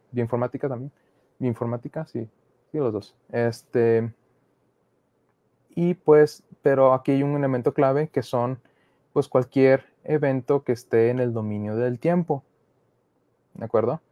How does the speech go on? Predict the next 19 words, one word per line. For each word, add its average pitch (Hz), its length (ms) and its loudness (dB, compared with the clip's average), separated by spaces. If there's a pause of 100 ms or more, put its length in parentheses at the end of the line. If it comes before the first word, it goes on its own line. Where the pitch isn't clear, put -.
(360)
Si - 120 -8
está 104 440 2
en 104 120 -2
una 107 220 -4
línea 143 320 -2
de 143 60 -4
secuencia, 147 540 0
pues, - 420 -8
quiere 101 180 0
decir 104 260 -6
que 101 120 -8
es 101 160 -10
una 107 160 -8
secuencia, 117 640 -4
secuencia 101 540 -8
viene 98 280 -8
del 104 160 -6
tiempo 127 560 -2
y, 101 100 -6